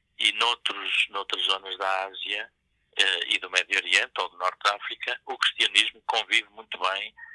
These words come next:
com o Islão, com o judaísmo, et cetera, et cetera. O problema são estes grupos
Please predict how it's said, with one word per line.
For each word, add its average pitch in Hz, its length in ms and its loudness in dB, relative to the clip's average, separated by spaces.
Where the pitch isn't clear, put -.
com 110 540 -6
o 95 80 -4
Islão, 98 440 0
com 90 220 -6
o 87 60 -8
judaísmo, 104 680 0
et - 80 -8
cetera, 92 240 -2
et - 140 -14
cetera. - 420 -8
O 110 120 -10
problema 117 540 -2
são 120 180 0
estes - 280 2
grupos - 460 -4